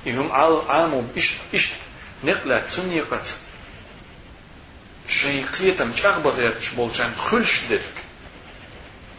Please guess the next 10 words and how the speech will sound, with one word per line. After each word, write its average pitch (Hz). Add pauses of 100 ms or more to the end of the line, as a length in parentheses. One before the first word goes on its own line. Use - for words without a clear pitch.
(420)
Хьун 139
гуш -
хилар, 160 (220)
цул 180
доккха 156
тешалла 143
а -
дац 101
хьун 85
бахь. 85